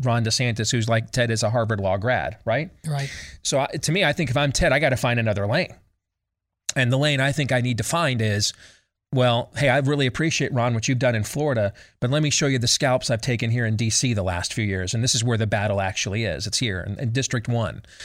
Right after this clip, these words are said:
Speaker 1: You know, I'm taking on Pan Am, uh, on the front lines. You know what I'm saying? So I, I think that's actually Ted's best path to president in the, in the immediate future, is to show that he can take names, he can, uh,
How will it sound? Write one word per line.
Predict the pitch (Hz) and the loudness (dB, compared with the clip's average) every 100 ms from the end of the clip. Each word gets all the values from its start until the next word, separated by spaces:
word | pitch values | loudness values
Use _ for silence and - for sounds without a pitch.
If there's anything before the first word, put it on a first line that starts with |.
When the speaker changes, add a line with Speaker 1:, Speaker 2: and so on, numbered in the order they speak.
| - | -6
Speaker 1:
You | - | -2
know, | 113 | 0
I'm | 127 | 2
taking | 139 131 127 | 2 2 2
on | 120 | 0
Pan | 110 127 117 | 0 0 0
Am, | 120 117 101 104 - | 0 0 0 -2 -6
uh, | 117 131 | -4 -2
on | - 117 | 0 0
the | |
front | - 151 - | 0 0 0
lines. | 90 69 - 127 | -4 -4 -6 -4
You | |
know | 123 | -2
what | |
I'm | 120 | -2
saying? | 123 131 143 - - _ | -2 -4 -6 -10 -20 _
So | - 127 | -2 0
I, | - | 2
I | 131 | 0
think | 151 180 143 | 2 0 0
that's | - 120 - | 0 0 2
actually | 120 120 - 110 101 98 - _ | 2 0 0 0 0 -2 -8 _
Ted's | - 107 - | -2 -2 0
best | 104 98 | 0 0
path | - 90 92 | 0 -2 -2
to | 110 | -6
president | - 107 98 87 - | -4 -2 -2 -6 -6
in | 110 | -4
the, | 101 - | -4 -2
in | 110 | -2
the | |
immediate | 104 101 90 - | 0 -2 -4 -6
future, | 95 - 90 | -8 -6 -6
is | 90 | -6
to | - | -2
show | - 123 113 104 98 - - - - | 0 2 2 2 -2 -6 -20 -10 -2
that | 107 | 2
he | 127 | 2
can | - 113 104 | 2 0 0
take | - 117 110 - - | 0 0 0 -6 -4
names, | 120 110 107 104 104 - - _ _ _ - | 0 2 2 0 0 -2 -6 _ _ _ -4
he | 147 | -2
can, | - 131 113 123 | 0 2 2 0
uh, | 123 104 101 | -2 0 0